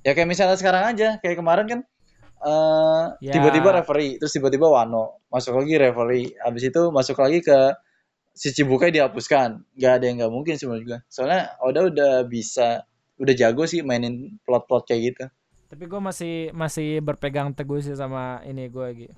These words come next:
Speaker 2: Kayak ini udah terlalu final gitu, kalau misalkan, kalau misalkan jadi selingan,
Speaker 1: Hmm.
Speaker 2: Elbaf tuh kayak, aduh, gimana sih?
Speaker 1: Tapi, tapi
Speaker 2: Dan
Speaker 1: soalnya
Speaker 2: kayaknya Elbaf itu emang udah hancur gitu gara-gara Big Mom menghancurkan ininya, desanya.
Speaker 1: Soalnya kemarin waktu, waktu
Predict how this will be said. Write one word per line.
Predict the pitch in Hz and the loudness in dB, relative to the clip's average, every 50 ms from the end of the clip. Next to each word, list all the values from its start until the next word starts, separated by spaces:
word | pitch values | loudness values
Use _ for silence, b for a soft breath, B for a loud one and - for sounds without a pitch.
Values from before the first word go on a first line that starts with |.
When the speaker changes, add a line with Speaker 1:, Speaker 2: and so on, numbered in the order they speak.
| 120 - _ - _ _ _ _ _ _ - | -20 -20 _ -20 _ _ _ _ _ _ -20
Speaker 2:
Kayak | _ 127 131 131 135 135 131 131 131 131 - - - | _ -10 -8 -6 -4 -4 -4 -4 -6 -6 -8 -12 -16
ini | _ 147 147 143 156 175 170 | _ -14 -12 -8 -4 -2 0
udah | 160 160 156 151 | 0 2 0 0
terlalu | - - 143 147 151 147 | 0 -2 -2 -2 -2 -2
final | - 147 143 147 156 165 175 175 170 | -2 -2 0 0 -2 -2 -4 -4 -4
gitu, | 156 151 151 139 165 | -6 -8 -8 -8 -8
kalau | 156 156 151 151 | -6 -4 -4 -4
misalkan, | 147 147 147 143 - 147 131 143 143 143 143 139 b b b b b b b b b - - - | -4 -6 -10 -10 -12 -10 -8 -10 -10 -10 -12 -20 b b b b b b b b b -20 -20 -10
kalau | - - 254 262 | 2 6 6 6
misalkan | 269 277 277 262 269 269 277 | 6 6 6 6 6 6 8
jadi | 262 269 277 | 8 8 6
selingan, | 285 - 254 269 269 269 285 302 | 6 4 4 4 4 6 4 4
Speaker 1:
Hmm. | 302 302 285 - - 285 302 | 4 2 -2 -2 -10 -2 4
Speaker 2:
Elbaf | 277 262 262 294 311 320 | 4 6 6 6 4 4
tuh | 311 - | 2 0
kayak, | - 302 302 311 - | 6 8 6 6 6
aduh, | 285 339 359 285 | 4 2 2 2
gimana | 220 226 240 262 277 294 | 2 4 4 4 4 4
sih? | - - | 2 2
Speaker 1:
Tapi, | 143 139 156 220 208 - | 0 2 4 2 0 4
tapi | - 170 180 180 247 226 - | 4 4 4 4 0 -6 -8
Speaker 2:
Dan | - _ - - - - | -10 _ -20 -20 -18 -8
Speaker 1:
soalnya | - 180 165 170 240 226 | 0 2 6 6 6 6
Speaker 2:
kayaknya | 214 - 269 330 370 349 | 6 4 2 2 4 2
Elbaf | 320 262 277 233 | 4 4 4 4
itu | 262 285 311 | 4 0 0
emang | 370 359 320 269 | 2 2 2 4
udah | 247 220 226 | 6 6 8
hancur | 233 214 214 220 226 - 240 233 | 8 8 6 6 4 4 4 4
gitu | 233 269 277 320 | 4 0 0 4
gara-gara | 254 254 240 220 208 220 220 | 4 6 6 6 6 4 6
Big | 202 208 208 | 6 4 2
Mom | 196 220 220 214 214 214 208 | 4 2 2 2 2 0 0
menghancurkan | 208 208 208 214 208 185 214 208 208 - 202 196 196 196 196 208 | 0 0 2 0 2 2 0 0 2 0 0 0 0 -2 -4 -6
ininya, | - 196 190 220 311 349 214 226 | -4 -4 -4 -4 -4 -4 -4 0
desanya. | 214 202 190 - 247 294 240 220 | 0 0 0 0 -4 -6 -8 0
Speaker 1:
Soalnya | 240 160 151 156 185 220 | 4 4 4 6 4 2
kemarin | - 214 180 165 165 196 226 | 2 2 2 4 4 4 4
waktu, | 226 202 190 185 165 160 165 | 4 2 2 2 0 2 2
waktu | 147 143 151 151 - - 156 | 2 4 4 2 4 4 4